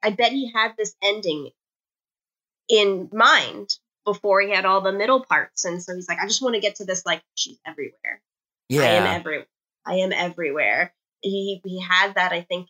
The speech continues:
Speaker 1: in his head the whole time.
Speaker 2: Mm-hmm.
Speaker 1: And, but, mm-mm, bogus.
Speaker 2: Hey, I have, I have a, I have a, a last, uh,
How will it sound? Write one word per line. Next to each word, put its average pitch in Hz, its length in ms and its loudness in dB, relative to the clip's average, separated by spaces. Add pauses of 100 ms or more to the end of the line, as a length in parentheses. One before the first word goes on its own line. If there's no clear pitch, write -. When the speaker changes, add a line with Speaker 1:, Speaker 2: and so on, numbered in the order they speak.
(160)
Speaker 1:
in 185 80 -12
his 175 240 -6
head 165 240 -4
the 170 160 -10
whole 180 260 -10
time. 165 500 0 (200)
Speaker 2:
Mm-hmm. 95 300 -6 (100)
Speaker 1:
And, 180 460 -2 (400)
but, 160 260 -2 (1080)
mm-mm, 165 460 -8 (260)
bogus. 196 560 0 (1080)
Speaker 2:
Hey, 190 180 2
I - 180 0
have, 180 300 2
I - 60 2
have 202 80 2
a, 202 180 2
I - 40 -2
have 156 160 0
a, 123 260 2
a 127 120 2
last, 110 440 0
uh, 95 300 0